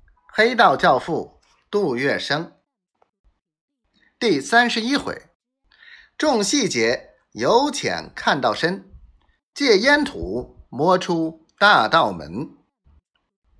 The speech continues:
三星公司的业务可谓一帆风顺，进展神速。然而，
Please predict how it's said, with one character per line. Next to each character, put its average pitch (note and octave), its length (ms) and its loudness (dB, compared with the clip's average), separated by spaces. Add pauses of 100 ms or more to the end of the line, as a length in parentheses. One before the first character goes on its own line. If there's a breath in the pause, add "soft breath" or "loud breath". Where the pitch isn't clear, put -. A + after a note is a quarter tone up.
(540 soft breath)
三 C#4 260 2
星 C#4 200 0
公 C4+ 160 -2
司 B3+ 160 -4
的 A3 80 4
业 D#3+ 180 2
务 G2 400 -6
可 G2 240 -8
谓 C3 400 -4
一 G3 300 -6
帆 C#3+ 260 -2
风 F3+ 140 -4
顺， - 260 -6 (420)
进 D#3 400 -4
展 E2 380 -4
神 E2+ 400 -10
速。 - 400 -6 (840 loud breath)
然 D3 260 4
而， A#2+ 260 -2